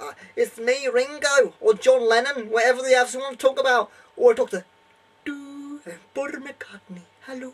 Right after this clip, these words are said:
I am Paul McCartney. How do you do?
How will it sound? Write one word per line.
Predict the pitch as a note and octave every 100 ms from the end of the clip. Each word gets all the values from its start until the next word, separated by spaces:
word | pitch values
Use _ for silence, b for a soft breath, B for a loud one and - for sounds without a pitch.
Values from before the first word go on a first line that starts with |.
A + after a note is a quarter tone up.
| _ _ _ _
I | A#3
am | A3
Paul | - C4+
McCartney. | C4 - - C4 _ B3 A#3 b b b _ _ _ _ _ _ _ _ _ _ _ _
How | B3+
do | B3 C#4
you | C4+ C4
do? | D4